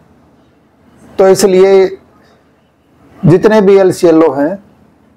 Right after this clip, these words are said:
उनका भी आप सीपीएलओ भाइयों को ध्यान रखना चाहिए और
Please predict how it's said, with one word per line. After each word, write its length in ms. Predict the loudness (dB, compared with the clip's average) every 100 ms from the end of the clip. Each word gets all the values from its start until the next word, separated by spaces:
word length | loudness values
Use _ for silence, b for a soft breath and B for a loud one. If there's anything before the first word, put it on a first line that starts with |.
| _ _ _ _ B B B B -4
उनका 300 | -2 0 2
भी 140 | 2 2
आप 260 | 0 -4 -20
सीपीएलओ 680 | -20 -20 -8 -4 0 2 2
भाइयों 300 | 0 0 -2
को 160 | -2 -4
ध्यान 260 | -2 -4 -6
रखना 220 | -6 -6
चाहिए 340 | -4 -2 0
और 340 | 2 0 -2